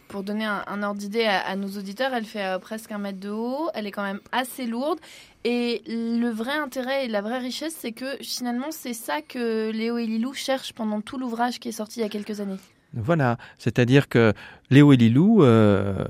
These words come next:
Speaker 2: vont, euh, se rendre, euh, au château de Versailles en prenant le train au Mans, hein, puisque la S N C F, euh, est partenaire de ce tome deux.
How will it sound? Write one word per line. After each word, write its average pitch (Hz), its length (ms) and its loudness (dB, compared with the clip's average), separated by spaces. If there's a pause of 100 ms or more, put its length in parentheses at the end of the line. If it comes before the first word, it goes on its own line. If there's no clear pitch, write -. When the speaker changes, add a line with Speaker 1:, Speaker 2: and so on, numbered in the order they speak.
Speaker 2:
vont, 131 580 2
euh, 98 120 2
se - 140 2
rendre, 135 380 6
euh, 95 380 4
au 127 80 -2
château 113 300 0
de 104 80 -4
Versailles 185 400 2
en 139 80 4
prenant 147 320 4
le 123 120 8
train - 260 4
au 110 120 8
Mans, 139 340 4
hein, 190 160 2
puisque - 320 -6
la 95 260 0
S - 160 -6
N 98 80 -2
C 107 340 -2
F, - 220 -16
euh, - 140 -4 (120)
est - 60 -6
partenaire 110 560 -2
de 95 80 -4
ce - 160 -6
tome 95 420 0
deux. 110 220 0